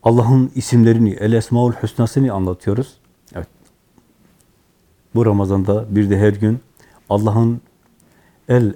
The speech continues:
Ef'alül Hüsna'sı ve aşk diye her, her gün saat onda canlı yayın vardır inşallah. Rabbimizin fiillerini öğrenmeye çalışıyoruz.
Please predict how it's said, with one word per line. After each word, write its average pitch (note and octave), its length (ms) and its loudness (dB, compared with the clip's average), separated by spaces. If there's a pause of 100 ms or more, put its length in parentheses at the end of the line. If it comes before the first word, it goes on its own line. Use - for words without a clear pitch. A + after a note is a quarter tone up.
Ef'alül A2 460 -2
Hüsna'sı G#2+ 760 -4
ve G#2 100 0
aşk - 320 -2 (1000)
diye G2+ 360 -2 (1200)
her, - 380 -4 (320)
her A2 140 0
gün G2+ 200 -2
saat G2 340 -8
onda G2 420 -4 (680)
canlı G2+ 240 -2
yayın G2 280 -4 (260)
vardır F2+ 280 -4
inşallah. F#2 420 -8 (1800)
Rabbimizin A2+ 420 4
fiillerini A#2+ 680 2 (220)
öğrenmeye G2 600 0 (400)
çalışıyoruz. A2 640 -4